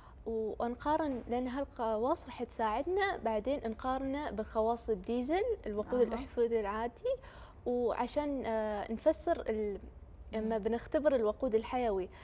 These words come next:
Speaker 1: على المحرك،
Speaker 2: مم.
Speaker 1: هان، آه، خصائص بتح-، بتساعدنا عشان نفسر هالنتائج
Speaker 2: مم.
Speaker 1: اللي بنحصلها.
Speaker 2: حلو. فكان،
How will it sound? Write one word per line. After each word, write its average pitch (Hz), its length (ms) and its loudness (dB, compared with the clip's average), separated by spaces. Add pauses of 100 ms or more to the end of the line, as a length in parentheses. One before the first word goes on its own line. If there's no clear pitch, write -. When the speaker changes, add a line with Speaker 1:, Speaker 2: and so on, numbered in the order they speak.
(180)
Speaker 1:
على 226 140 6
المحرك، 262 720 2 (140)
Speaker 2:
مم. 196 200 -10 (240)
Speaker 1:
هان، 294 340 4
آه، 214 260 4
خصائص 302 600 2
بتح-، - 520 -4
بتساعدنا 240 640 0
عشان 233 360 2
نفسر 240 440 0
هالنتائج 196 1200 0
Speaker 2:
مم. 196 60 2
Speaker 1:
اللي 190 140 -4
بنحصلها. 202 580 -10 (200)
Speaker 2:
حلو. 175 200 -6 (160)
فكان، 220 340 -6